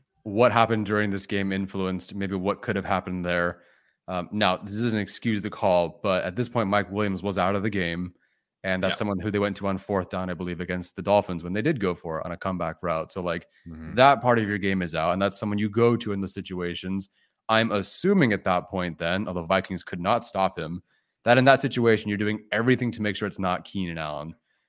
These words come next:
Speaker 1: So if Keenan Allen is out there, you're trying your best to make sure it's not him. So, okay, if you, if Keenan Allen's probably going to be taken out, you don't have Mike Williams. Josh Palmer has been lucky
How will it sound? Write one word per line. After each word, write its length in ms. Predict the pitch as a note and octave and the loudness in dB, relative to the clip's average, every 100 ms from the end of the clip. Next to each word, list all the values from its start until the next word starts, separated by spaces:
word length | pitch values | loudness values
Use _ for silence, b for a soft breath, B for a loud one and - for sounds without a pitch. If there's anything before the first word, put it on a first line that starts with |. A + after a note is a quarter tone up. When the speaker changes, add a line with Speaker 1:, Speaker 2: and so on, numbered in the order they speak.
| _ _ | _ _
Speaker 1:
So 240 | - F#2 | -4 -2
if 140 | E2+ | -2
Keenan 240 | - G2+ F#2 | -4 -2 0
Allen 200 | F2+ F2 | 0 0
is 100 | F2+ | 4
out 220 | D3 C#3 | 4 4
there, 240 | D3+ C3+ C3 | 4 6 6
you're 120 | B2 | 0
trying 200 | - B2+ | -2 -2
your 80 | A#2 | 0
best 160 | G#2 - | -2 -4
to 40 | |
make 160 | G2+ F#2 | -4 -4
sure 120 | F#2+ | -4
it's 120 | F2+ | -4
not 200 | E2+ D2+ | -6 -6
him. 300 | D#2 C2+ D#2+ _ _ _ _ | -8 -12 -14 _ _ _ _
So, 120 | B2 | 4
okay, 340 | B2+ B2 F2 D#2+ - | 4 4 0 -2 -10
if 100 | F2+ | -6
you, 140 | G#2 | -4
if 180 | G#2 - | -6 -8
Keenan 260 | - D#3 C#3 | -2 2 6
Allen's 220 | B2+ A2+ | 4 4
probably 240 | - A2 | 0 0
going 140 | G#2 G2+ | 0 -2
to 60 | |
be 40 | G2 | -2
taken 280 | G2 F2+ | -4 -4
out, 180 | D#2+ D#2+ | -6 -6
you 80 | E2+ | -4
don't 120 | G2 | 0
have 100 | B2 | 0
Mike 240 | A2 G#2+ - | 2 0 0
Williams. 380 | F2 E2 E2+ - _ _ _ | -6 -6 -8 -10 _ _ _
Josh 180 | - G#2+ - | 2 2 4
Palmer 300 | A#2+ A#2+ A2+ | 4 4 2
has 220 | G2+ F2+ - _ | 0 -6 -12 _
been 840 | A2+ A2 G#2 G2 F#2 F#2 E2+ E2+ D#2+ | 0 2 2 -2 -4 -6 -8 -14 -10
lucky 580 | F#2+ A2 - G#3 G#3+ | -2 0 0 -4 -4